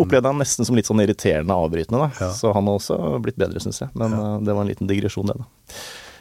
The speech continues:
Speaker 1: Men ja, ehm, Obama nevnte du i stad.
Speaker 2: Mm.
Speaker 1: Ehm, du hadde et eksempel på en av talene hans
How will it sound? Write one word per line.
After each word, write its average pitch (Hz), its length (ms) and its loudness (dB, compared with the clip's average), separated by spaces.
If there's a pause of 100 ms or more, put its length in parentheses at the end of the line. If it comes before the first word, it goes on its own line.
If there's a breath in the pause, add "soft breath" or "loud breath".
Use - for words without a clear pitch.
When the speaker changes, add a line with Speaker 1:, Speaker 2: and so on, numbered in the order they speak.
(140 loud breath)
Speaker 1:
Men 131 160 4
ja, 156 140 4 (420 loud breath)
ehm, 120 800 4 (800 soft breath)
Obama 120 640 4
nevnte 113 300 4
du 107 160 6
i - 20 4
stad. 151 300 2 (120)
Speaker 2:
Mm. 117 260 -4 (260)
Speaker 1:
Ehm, 104 640 2
du 113 100 4
hadde 95 380 2
et - 640 -4
eksempel 101 400 0
på 85 120 0
en 85 200 -2
av 90 60 -6
talene 76 260 0
hans 80 260 -6